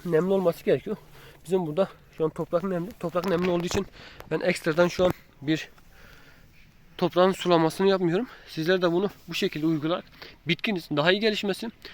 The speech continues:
daha iyi verim vermesini ve minimum alandan maksimum verim alabilirsiniz. Bizim temel amacımız değerli arkadaşlar, mümkün olduğunca organik gübreleri,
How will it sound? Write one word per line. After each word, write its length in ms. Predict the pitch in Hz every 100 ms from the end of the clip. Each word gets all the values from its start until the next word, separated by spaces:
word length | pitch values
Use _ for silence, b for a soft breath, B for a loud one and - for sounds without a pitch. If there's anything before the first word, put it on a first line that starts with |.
| B -
daha 160 | 110 160
iyi 100 | 190
verim 200 | 220 240
vermesini 440 | 240 233 - 240 - - B B B -
ve 220 | 135 190 - - - B B B B - - - - -
minimum 420 | 175 226 240 233
alandan 340 | 208 185 226 - -
maksimum 520 | 147 190 202 202 196 170
verim 180 | 170
alabilirsiniz. 640 | 180 185 196 233 214 269 - B B B B
Bizim 180 | 208 269
temel 280 | - 254 262
amacımız 500 | 240 214 220 247 -
değerli 180 | 190 214
arkadaşlar, 420 | 208 180 226 - - - -
mümkün 260 | 175 220
olduğunca 380 | 214 180 185 226 - - - - B B B -
organik 380 | 151 165 202
gübreleri, 440 | - 170 160 147